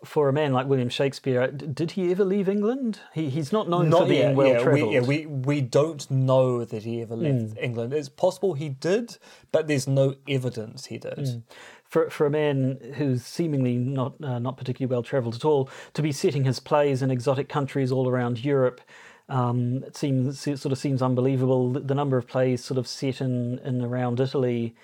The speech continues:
Speaker 1: um, would surely, surely you'd need to have close ties to Italy to have written about them, but maybe that doesn't seem to go.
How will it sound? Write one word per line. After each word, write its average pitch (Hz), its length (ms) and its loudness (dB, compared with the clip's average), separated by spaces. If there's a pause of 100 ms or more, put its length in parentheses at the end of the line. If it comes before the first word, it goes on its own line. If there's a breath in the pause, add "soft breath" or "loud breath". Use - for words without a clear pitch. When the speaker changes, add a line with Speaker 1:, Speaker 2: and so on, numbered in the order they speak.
(440 soft breath)
Speaker 1:
um, 120 680 -4 (420)
would 113 320 -6
surely, 113 460 -4
surely 120 320 -2
you'd 113 440 -2
need 131 240 0
to 127 160 -2
have 117 360 -2
close 160 240 0
ties 170 260 0
to 170 140 0
Italy 208 300 2
to 147 120 -4
have 139 100 -2
written 196 200 -2
about 131 300 0
them, 110 120 -6
but 139 140 -2
maybe 180 240 -4
that 156 240 -8
doesn't 139 240 -8
seem 139 180 -6
to 139 60 0
go. 147 60 0